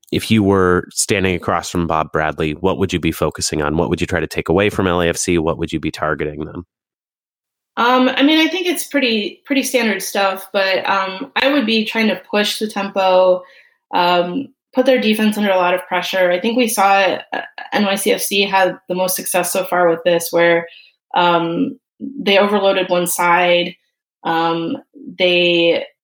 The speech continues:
Speaker 2: put their talented players out wide and, and just really put the, the weakest part of the defense under a lot of pressure.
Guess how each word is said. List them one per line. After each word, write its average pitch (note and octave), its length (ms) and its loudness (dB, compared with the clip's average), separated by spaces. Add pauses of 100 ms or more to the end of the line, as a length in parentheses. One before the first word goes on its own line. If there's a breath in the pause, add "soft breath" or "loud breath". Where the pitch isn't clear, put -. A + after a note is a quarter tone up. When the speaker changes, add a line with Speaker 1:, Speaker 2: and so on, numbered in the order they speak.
(320)
Speaker 2:
put G#3+ 140 0
their F#3 120 2
talented F#3 400 -2
players F3 340 2
out D#3 180 0
wide F3 440 2
and, D#3 280 -4
and E3+ 200 -4
just F3 240 -4
really F3+ 180 4
put F3+ 320 -2
the, E3+ 400 4
the E3+ 100 0
weakest F3+ 360 -4
part F3+ 120 0
of F3 60 0
the E3+ 60 0
defense E3+ 440 -2
under F3 180 0
a E3+ 80 2
lot D#3+ 120 4
of E3 140 -4
pressure. F3 560 0